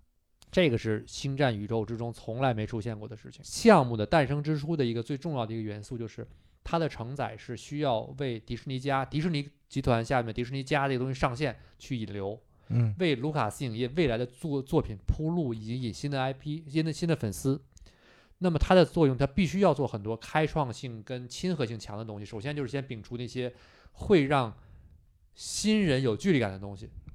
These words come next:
Speaker 2: 对。
Speaker 1: 比如说他们
Speaker 2: 历史厚重感太重了。
Speaker 1: 必须要一听那音乐觉得，“啊，你们老东西。”
Speaker 2: 嗯，嗯。
Speaker 1: 老，老，老，老的东西。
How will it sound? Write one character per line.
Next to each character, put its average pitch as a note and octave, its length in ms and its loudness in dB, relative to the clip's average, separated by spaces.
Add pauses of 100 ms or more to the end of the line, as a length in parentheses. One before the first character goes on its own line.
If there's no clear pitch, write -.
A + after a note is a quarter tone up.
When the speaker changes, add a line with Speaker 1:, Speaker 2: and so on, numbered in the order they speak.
Speaker 2:
对。 G#2 200 8
Speaker 1:
比 A2 100 -2
如 B2 180 0
说 C#3 280 4
他 A#2+ 40 -4
们 D3 180 10
Speaker 2:
历 C3 40 12
史 A3 220 8
厚 D3+ 240 12
重 C#3 100 12
感 D3 220 8
太 A#2 180 6
重 B2 220 2
了。 G#2+ 40 2
Speaker 1:
必 G2+ 60 4
须 G2+ 60 2
要 - 20 0
一 - 20 2
听 A#3 120 2
那 G#3+ 80 2
音 F#3+ 80 0
乐 F3+ 120 2
觉 C3 80 0
得 A#2+ 80 0
，“啊， G#2+ 80 -2
你 A2+ 80 -12
们 A#2 140 -12
老 A2+ 100 -8
东 A#2+ 220 -10
西。” A2+ 200 -16
Speaker 2:
嗯， A2 360 0
嗯。 G#2 60 -2
Speaker 1:
老， A#2 160 -2
老， A#2 220 -6
老， B2+ 220 -8
老 A2 240 -2
的 B2 80 -4
东 C3 200 -4
西。 A2+ 120 -10